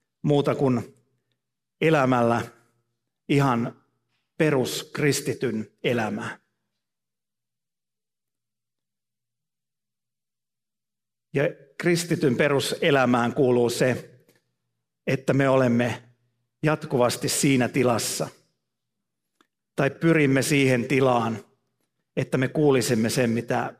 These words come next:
Jumala meille haluaa sanoa. Raamatussa on kymmeniä kertoja se lause, että, että seurakunta kuulisi, mitä henki,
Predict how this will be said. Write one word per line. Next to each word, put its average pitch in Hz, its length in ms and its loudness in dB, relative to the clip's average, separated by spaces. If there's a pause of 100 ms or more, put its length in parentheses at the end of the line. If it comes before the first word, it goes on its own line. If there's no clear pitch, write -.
(580)
Jumala 123 680 0
meille 120 320 0
haluaa 113 560 0
sanoa. 117 480 -2 (3000)
Raamatussa 143 580 2
on - 340 -2 (580)
kymmeniä 131 440 2
kertoja 123 480 0
se 120 120 -2
lause, 127 460 2
että, 123 360 -6 (640)
että 131 240 -4
seurakunta 127 560 0
kuulisi, 131 460 2
mitä 120 220 0
henki, 120 720 -2